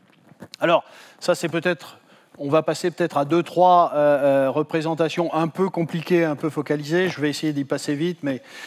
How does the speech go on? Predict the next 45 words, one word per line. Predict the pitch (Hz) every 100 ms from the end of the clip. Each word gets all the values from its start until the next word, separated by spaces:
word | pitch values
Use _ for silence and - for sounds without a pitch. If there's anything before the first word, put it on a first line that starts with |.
| - -
mais | 139
ça, | - -
ça | -
vaut | 147 160
quand | 151
même | 156 160
le | 151
coup | - 175
de, | 151 139
de | 135
comprendre. | 135 143 127 120 101 - - - -
En |
fait, | - 220
dans | 175
les | 175
membranes | 175 180 170 180 175 160
de | 143
ces, | - 147 143 135
euh, | 120 123 117 117
organismes, | 147 135 156 208 247 147 123 - - - -
euh, | 147 143
vous | 135 160
avez, | 160 139 151 185 202
euh, | 135 135
des | 143
protéines, | 139 160 143 135 175 185 - 131
euh, | 117
tout | - 131
à | 139
fait | - 151
fascinantes. | 139 - 135 127 165 - - _ _ _ _ -
D'une | 147 156
part, | 185 180
le | 160
photosystème | - 180 196 - 160 156 147
deux, | 139 147 147 - _ - - - - -
euh, | 156 151
qui | -
est, | 156 _
qui, | - 160
qui | - -
est | 156
capable | 196 190 214 170
de | 156
collecter, | - 196 180 - 180 165 117